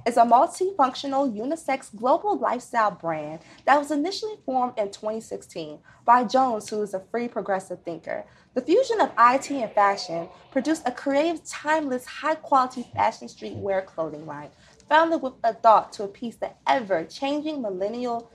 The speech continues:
generation, multifaceted audience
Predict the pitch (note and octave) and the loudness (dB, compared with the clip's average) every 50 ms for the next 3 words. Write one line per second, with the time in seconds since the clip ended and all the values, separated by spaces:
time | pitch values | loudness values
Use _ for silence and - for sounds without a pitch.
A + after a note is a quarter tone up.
0 | - _ - - G#3 A3 B3 B3+ A#3 G3+ G3 G3 G3 - - E3 D#3+ E3 F#3 - | -20 _ -6 -4 -4 -2 -2 -4 -2 -2 -4 -4 -4 -8 -12 -12 -12 -12 -14 -18
1 | _ _ _ _ _ - F#3+ G3 F#3+ F#3+ G#3 G3 - - D4+ D4 - F#3+ E3+ D#3+ | _ _ _ _ _ -10 -4 0 2 2 2 0 -2 -6 -6 -4 -2 -4 -4 -4
2 | E3 - - E3 E3 F#3 - _ _ _ _ _ - G3 G#3+ A3+ F#3+ F#3 E3 D#3+ | -4 -10 -12 -12 -12 -12 -12 _ _ _ _ _ 6 8 8 6 6 2 -4 -8
3 | E3+ E3+ - | -10 -12 -14